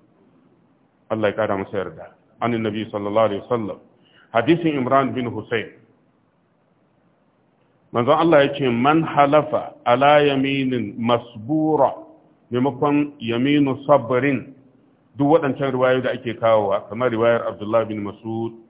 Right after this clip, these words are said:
yaminu sabrin. Amma a nan, hadisin Imran bin Hussein, manzo Allah ya ce, "Ala yaminin masbura,"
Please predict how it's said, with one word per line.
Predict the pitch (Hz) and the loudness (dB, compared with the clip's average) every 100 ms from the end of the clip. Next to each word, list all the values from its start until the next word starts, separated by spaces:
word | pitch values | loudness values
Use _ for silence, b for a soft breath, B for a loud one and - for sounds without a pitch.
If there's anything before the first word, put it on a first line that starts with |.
| _ _ | _ _
yaminu | 107 110 120 110 101 | -6 -2 -2 -4 -4
sabrin. | 113 98 101 101 101 98 101 _ _ _ _ _ _ _ _ _ _ _ _ _ _ _ | -2 -2 -4 -8 -8 -10 -14 _ _ _ _ _ _ _ _ _ _ _ _ _ _ _
Amma | 107 113 131 | -2 2 2
a | 120 | 2
nan, | 123 135 - - - _ _ _ _ _ _ - | 2 0 -2 -10 -20 _ _ _ _ _ _ -8
hadisin | 104 123 123 131 127 | -6 -6 -6 -6 -4
Imran | 113 117 127 117 | -2 2 2 2
bin | 123 | -4
Hussein, | 113 110 110 113 92 - _ _ _ _ 110 | -4 -6 -4 -4 -4 -16 _ _ _ _ -8
manzo | 113 | -4
Allah | 127 131 123 120 | -2 0 0 0
ya | 120 | -4
ce, | 123 117 - | -8 -8 0
"Ala | 110 120 127 123 | 0 4 4 4
yaminin | 120 113 123 123 120 127 135 135 | 2 -2 -2 -2 -2 -2 -2 -4
masbura," | 101 107 110 107 110 98 131 135 135 113 95 | -6 -2 -2 -2 -10 -6 -2 0 2 2 0